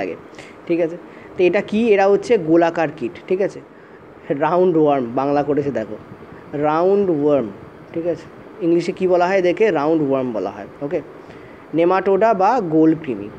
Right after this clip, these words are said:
ওকে। চলো next পরের প্রশ্ন, তিনশো চব্বিশ দাগ,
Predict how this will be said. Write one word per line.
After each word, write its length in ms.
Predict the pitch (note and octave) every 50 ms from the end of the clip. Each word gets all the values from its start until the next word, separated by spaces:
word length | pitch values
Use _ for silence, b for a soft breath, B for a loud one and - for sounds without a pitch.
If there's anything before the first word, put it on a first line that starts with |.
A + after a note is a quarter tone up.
| - - - D#3
ওকে। 140 | D3+ F3+ F3 F3 F3 - - - - - - - -
চলো 160 | C#3 - - - - -
next 240 | E3+ F3 - - - - - -
পরের 220 | E3 C#3+ C#3 B2 -
প্রশ্ন, 180 | A2+ - - G#2+ - - - - - - - - - - - - - - - - - - - - - - - - - - - - - - - - - - - - - - - - - - - - - - - - - - - - - - - - - - - - - -
তিনশো 280 | G#3+ G#3 A3 G#3 B3+
চব্বিশ 400 | A#3 A3 A#3 G#3 F#3 F#3 A3+ A3+ G3 F#3
দাগ, 140 | G#3+ A#3+